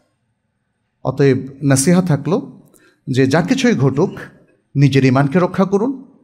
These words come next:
নিজেকে রক্ষা করুন, পরিবারকে রক্ষা করুন। যে কোনো শিরক, যে কোনো পৌত্তলিকতা, যে কোনো পাপ এবং যে কোনো অন্যায়, যে কোনো দুর্নীতি থেকে নিজেকে রক্ষা করুন, এটা ইসলামের মহান শিক্ষা।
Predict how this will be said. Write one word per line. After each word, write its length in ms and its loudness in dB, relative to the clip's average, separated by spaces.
নিজেকে 420 0
রক্ষা 260 0
করুন, 280 -4
পরিবারকে 460 0
রক্ষা 280 -4
করুন। 280 -14
যে 120 0
কোনো 220 2
শিরক, 300 0
যে 120 0
কোনো 200 2
পৌত্তলিকতা, 720 0
যে 140 2
কোনো 220 2
পাপ 320 -2
এবং 220 0
যে 120 2
কোনো 200 0
অন্যায়, 680 4
যে 140 0
কোনো 480 -2
দুর্নীতি 460 2
থেকে 200 -2
নিজেকে 260 0
রক্ষা 260 -2
করুন, 360 -6
এটা 180 0
ইসলামের 340 2
মহান 220 2
শিক্ষা। 520 -6